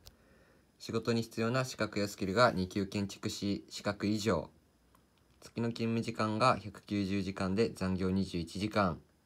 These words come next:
収入が月収四十万、年収五百六十万、ボーナス八十万。仕事に対する不満としては、昔ながらのワンマン経営、給料が上がらない。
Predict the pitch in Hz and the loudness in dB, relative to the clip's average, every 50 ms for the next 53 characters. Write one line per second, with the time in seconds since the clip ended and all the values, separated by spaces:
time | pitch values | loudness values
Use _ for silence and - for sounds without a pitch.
0 | _ _ _ _ _ _ _ _ _ _ _ _ _ _ - - 113 113 113 113 | _ _ _ _ _ _ _ _ _ _ _ _ _ _ -6 -4 -2 0 2 4
1 | 117 120 117 135 131 120 98 104 98 95 - - 104 98 98 98 98 92 95 95 | 4 4 8 8 8 8 6 2 -2 -2 -2 -2 0 2 4 4 4 4 4 2
2 | 95 107 123 120 104 92 92 92 92 92 - - 95 92 87 92 95 90 - 95 | 4 4 4 4 4 4 2 2 2 0 0 -2 -2 -2 0 -2 -2 -2 -4 -4
3 | 92 90 - 101 87 92 92 92 104 117 113 - - - 98 98 92 90 87 - | -4 -4 -4 -4 -2 -2 0 2 2 2 2 2 0 0 0 0 0 0 -2 -4
4 | - 85 80 - 90 85 87 87 85 92 107 113 101 76 - - _ _ _ _ | -10 -12 -8 -6 -4 -2 -2 0 2 4 4 4 4 4 -2 -8 _ _ _ _
5 | _ _ _ _ _ _ _ _ _ _ _ _ _ _ _ _ - - 104 113 | _ _ _ _ _ _ _ _ _ _ _ _ _ _ _ _ -12 -6 -4 -4
6 | 120 120 123 123 120 120 131 123 120 - 123 120 117 107 107 107 104 98 - 110 | 0 0 2 0 2 2 0 0 0 -2 -4 -4 -4 -2 -2 -2 -2 -2 -4 -6
7 | 104 - - 123 131 120 - - 92 95 - 107 98 - 107 107 98 98 95 95 | -6 -2 2 6 6 6 6 4 -2 -2 -2 -2 -2 -2 -2 -2 0 0 2 2
8 | 95 117 127 120 104 98 95 98 98 98 98 98 95 - - 104 95 90 92 113 | 2 2 2 4 4 4 4 4 4 4 2 2 0 0 0 2 4 4 4 4
9 | 110 - - - 104 98 92 92 87 85 78 85 82 82 82 95 95 104 113 113 | 2 0 -2 -2 0 0 2 2 0 0 0 0 0 0 2 2 2 4 4 4
10 | 110 101 - | 2 2 0